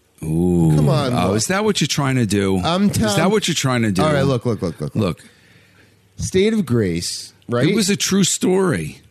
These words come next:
Speaker 2: Get the fuck outta here
Speaker 1: Yeah,
Speaker 2: with
Speaker 1: sure
Speaker 2: that.
Speaker 1: it was.
Speaker 2: No, it was not.
Speaker 1: Yeah.
Speaker 2: No, no, no,
Speaker 1: Yeah,
Speaker 2: no, no, no,
Speaker 1: the
Speaker 2: no.
Speaker 1: Westies, yeah. True story.
Speaker 2: No, no, no, no. I know that part. Well, the Westies is true, but, but,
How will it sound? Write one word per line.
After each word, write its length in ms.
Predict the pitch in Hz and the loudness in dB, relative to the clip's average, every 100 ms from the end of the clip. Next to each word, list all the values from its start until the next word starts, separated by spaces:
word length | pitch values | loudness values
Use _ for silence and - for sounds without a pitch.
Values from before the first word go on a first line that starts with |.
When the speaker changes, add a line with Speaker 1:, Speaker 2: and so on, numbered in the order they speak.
| _ _ _ | _ _ _
Speaker 2:
Get 260 | 311 294 - | -4 -2 -4
the 100 | 135 | -8
fuck 320 | - 104 - | -8 -14 -12
outta 300 | 98 95 90 | -12 -10 -4
here 180 | 113 196 | 0 2
Speaker 1:
Yeah, 80 | 269 | 2
Speaker 2:
with 80 | |
Speaker 1:
sure 240 | - 156 240 | 2 2 0
Speaker 2:
that. 40 | |
Speaker 1:
it 40 | 110 | 0
was. 360 | 160 233 151 196 | 0 0 -2 0
Speaker 2:
No, 180 | 226 | 2
it 80 | 202 | 2
was 220 | 156 147 | 2 0
not. 300 | 113 98 92 | -2 -2 0
Speaker 1:
Yeah. 360 | 135 277 339 - | 2 2 2 0
Speaker 2:
No, 460 | 147 151 147 147 143 | 2 2 2 2 2
no, 160 | 120 | 2
no, 40 | 117 | 2
Speaker 1:
Yeah, 280 | 117 139 117 | 2 2 0
Speaker 2:
no, 100 | 85 | 0
no, 60 | |
no, 80 | 80 | 0
Speaker 1:
the 60 | 78 | 0
Speaker 2:
no. 60 | 101 | 2
Speaker 1:
Westies, 500 | 117 113 85 80 78 | 0 -2 -2 -2 0
yeah. 320 | 92 82 69 - | 0 -2 -4 -8
True 160 | - 156 | -2 -2
story. 340 | - 156 147 | 0 0 2
Speaker 2:
No, 100 | 185 | 2
no, 140 | 208 214 | 2 2
no, 180 | 214 190 | 2 0
no. 320 | 175 135 113 | 0 0 0
I 100 | 135 | 0
know 180 | 151 143 | 0 0
that 300 | 147 135 - | 0 -2 -4
part. 180 | 98 | -6
Well, 140 | 139 165 | -2 -2
the 120 | 120 | -2
Westies 460 | 107 127 - 190 120 | -2 -4 -2 -2 -2
is 140 | 85 | -4
true, 280 | - 78 151 | -4 -2 -2
but, 340 | 120 123 - | -2 -4 -4
but, 200 | 139 117 | -4 -4